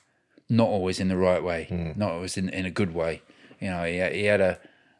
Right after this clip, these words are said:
Speaker 1: it, there was a feeling, you know, it was, it was awkward in the dressing room at times with Stan. He, he had a lot of people that didn't like him, uh, didn't like him because, you know, he, he didn't, he didn't always give his best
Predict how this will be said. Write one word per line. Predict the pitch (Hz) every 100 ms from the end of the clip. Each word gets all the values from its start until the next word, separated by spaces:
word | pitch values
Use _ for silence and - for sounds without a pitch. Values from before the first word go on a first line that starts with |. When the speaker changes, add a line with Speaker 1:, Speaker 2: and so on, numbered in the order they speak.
| _ _ _ _ -
Speaker 1:
it, | 62 - - 85 - - 76
there | 101
was | 110 92
a |
feeling, | - 131 117 104 101 -
you | 123
know, | 98
it | 92 95
was, | 92 -
it | 120
was | 113 117
awkward | 104 - 98
in | 95
the |
dressing | 104 95 - 90
room | 87
at | -
times | 92 87 85 - -
with | 92 85
Stan. | - 98 87 85 - _ _ _ _ _ _ _ -
He, | 107 78
he | 87 87
had | 101 92
a |
lot | 104 76
of | -
people | 95 90 92
that | 87
didn't | 104 95
like | 95 90 78
him, | 90 80 - _ _ _ _ _
uh, | 90 85 85 -
didn't | - 131
like | 110 101 107
him | 92
because, | 92 - 98 - - - _ _ _ _ _ _ _ _ _ _ _ - _
you | 95 113
know, | 98
he, | 95 - - - _ _ - - - -
he | 123
didn't, | 131 147 147 147
he |
didn't | 127 160 160
always | 147 135 123 123
give | 120 107
his | 104 95
best | 107 92 - - -